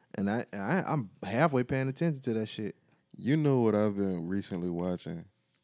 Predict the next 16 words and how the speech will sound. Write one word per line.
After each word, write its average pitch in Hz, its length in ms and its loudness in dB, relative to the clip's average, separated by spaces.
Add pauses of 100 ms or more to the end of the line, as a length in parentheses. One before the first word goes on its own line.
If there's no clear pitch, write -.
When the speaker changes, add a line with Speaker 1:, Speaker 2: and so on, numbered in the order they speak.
(160)
Speaker 2:
and 87 600 -6 (100)
Speaker 1:
Oh, 113 240 -2
shit. - 280 -6 (640)
Speaker 2:
that 98 180 -2
shit 101 180 -4
is 87 140 -4
a 82 60 -8
fucking 85 400 -8
trip. 95 340 -2 (3250)
Speaker 1:
What? 107 280 -6 (240)
Speaker 2:
Um, 165 580 -2 (1160)
what - 160 -16
that 107 140 -8
shit - 240 -12
called? 82 400 -12 (680)
Charlamagne 101 480 -4